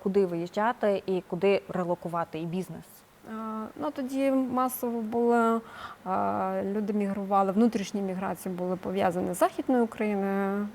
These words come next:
Speaker 2: о, зокрема Львівська область, е, е, Закарпатська область і так далі.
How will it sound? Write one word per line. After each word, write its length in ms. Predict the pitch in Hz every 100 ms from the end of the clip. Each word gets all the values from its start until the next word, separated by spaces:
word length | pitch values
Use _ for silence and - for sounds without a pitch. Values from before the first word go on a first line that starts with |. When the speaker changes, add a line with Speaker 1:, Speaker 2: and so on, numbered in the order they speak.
| 247
Speaker 2:
о, 240 | 190 180
зокрема 420 | 175 190 196 190 180
Львівська 440 | 185 339 - 240
область, 640 | 226 214 214 208 - -
е, 40 | 196
е, 220 | 190 190 - - - - - - 180 175 190
Закарпатська 640 | 175 - 185 294 339 -
область 340 | 240 220 220 -
і 40 |
так 160 | - 220
далі. 440 | 370 440 320 277